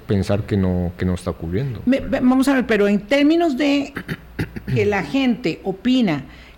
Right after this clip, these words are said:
Speaker 2: que podríamos estar haciendo más,
Speaker 1: Ujú.
Speaker 2: ahí hay una llamada de atención.
Speaker 1: Así es.
Speaker 2: Es decir, ¿qué está pasando,
Speaker 1: Ujú.
Speaker 2: verdad, con la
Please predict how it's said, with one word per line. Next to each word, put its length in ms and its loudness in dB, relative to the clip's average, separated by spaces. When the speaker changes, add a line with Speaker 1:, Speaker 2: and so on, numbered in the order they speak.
Speaker 2:
que 120 0
podríamos 760 2
estar 340 -2
haciendo 460 2
más, 560 0
Speaker 1:
Ujú. 100 0
Speaker 2:
ahí 320 2
hay 300 2
una 520 2
llamada 560 2
de 100 2
atención. 640 -2
Speaker 1:
Así 220 -8
es. 100 -6
Speaker 2:
Es 80 -2
decir, 420 0
¿qué 140 4
está 540 0
pasando, 720 0
Speaker 1:
Ujú. 100 -4
Speaker 2:
verdad, 380 -4
con 480 2
la 840 0